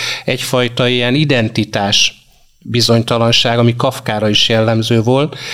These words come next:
amiről majd biztos fogunk még beszélni, de például több olyan szerzőt is tudok neked mondani, akár József Rothot, vagy akár, ö,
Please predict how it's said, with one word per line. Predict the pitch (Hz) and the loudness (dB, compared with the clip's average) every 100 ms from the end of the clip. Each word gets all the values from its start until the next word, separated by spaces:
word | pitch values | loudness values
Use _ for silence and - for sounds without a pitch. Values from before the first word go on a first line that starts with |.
| - - | -10 -2
amiről | 120 117 117 | 0 2 2
majd | 113 | 2
biztos | 123 - 120 | 0 0 0
fogunk | - 120 113 | 2 2 4
még | 110 110 | 2 2
beszélni, | 123 143 139 139 147 | 2 2 2 2 2
de | 135 131 | 2 0
például | 120 170 190 170 143 143 - | 0 0 2 2 2 2 2
több | 196 160 | 2 2
olyan | 139 131 120 113 117 | 4 2 2 0 0
szerzőt | - 123 120 120 117 | 0 2 2 0 0
is | 113 | 0
tudok | 143 117 120 | 2 0 0
neked | 117 120 113 | 0 0 0
mondani, | 127 135 143 147 151 - - - - - | 2 2 2 2 0 -4 -10 -10 -10 -4
akár | 127 123 123 110 | -4 -2 -2 2
József | 123 127 117 - - - | 2 4 2 -2 -8 -4
Rothot, | 123 131 123 131 135 135 | 0 2 0 0 0 0
vagy | 123 117 117 | 0 2 2
akár, | 117 120 113 113 117 | 0 -2 -2 0 2
ö, | 117 | 4